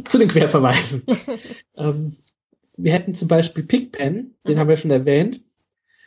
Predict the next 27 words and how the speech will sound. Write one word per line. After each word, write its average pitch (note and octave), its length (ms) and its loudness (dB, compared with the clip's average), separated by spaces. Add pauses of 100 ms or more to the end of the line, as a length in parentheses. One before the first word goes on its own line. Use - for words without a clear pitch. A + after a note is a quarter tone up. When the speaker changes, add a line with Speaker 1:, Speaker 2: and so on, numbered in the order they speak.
(400)
Speaker 1:
Ähm, D#3+ 440 2 (120)
dieser F3+ 340 2
Schüler F3 380 4
kommt E3+ 480 -4
nochmal D#3 300 2
in D#3 80 2
der D3 100 2
Kurzgeschichte E3+ 680 -4
Keins C#3 320 -2
Aufbegehren B2 560 -4
vor. A2 480 -6
Speaker 2:
Hm. F4+ 160 -18 (1000)
Speaker 1:
Und, E3+ 340 4
Speaker 2:
Genau. E3 200 4
Speaker 1:
äh, D3+ 80 -4 (680)
jetzt, - 680 -4
wo E3 180 0
wir E3 60 0
das E3 120 2
so E3+ 80 -2
ein D#3 60 -2
bisschen E3+ 200 -2
besprochen E3+ 500 0
haben, F3 400 0
Charlie F3 500 0
und E3 160 -4
Pigpen, F3 880 -2